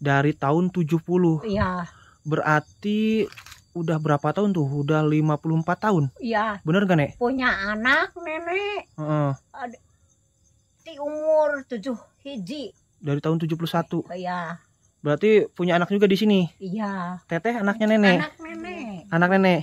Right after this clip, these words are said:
Speaker 1: Yang nomor berapa?
Speaker 2: Yang, yang nomor dua.
Speaker 1: Yang nomor dua.
Speaker 2: Hmm.
Speaker 1: Yang pertamanya di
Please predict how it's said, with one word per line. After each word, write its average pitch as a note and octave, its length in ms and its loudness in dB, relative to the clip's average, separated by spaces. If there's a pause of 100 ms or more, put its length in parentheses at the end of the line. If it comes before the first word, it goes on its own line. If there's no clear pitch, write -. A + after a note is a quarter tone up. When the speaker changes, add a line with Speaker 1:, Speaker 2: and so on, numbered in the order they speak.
(240)
Speaker 1:
Yang E3 240 0
nomor F3 240 6
berapa? D#3+ 480 2 (320)
Speaker 2:
Yang, G3+ 180 -14 (380)
yang G#3+ 240 -8
nomor G3+ 400 -8
dua. A#3 480 -4 (160)
Speaker 1:
Yang D3 160 2
nomor D3+ 240 2
dua. C#3 640 4
Speaker 2:
Hmm. F#3+ 160 -16 (400)
Speaker 1:
Yang C#3 240 -2
pertamanya C#3 560 2
di F#3 80 4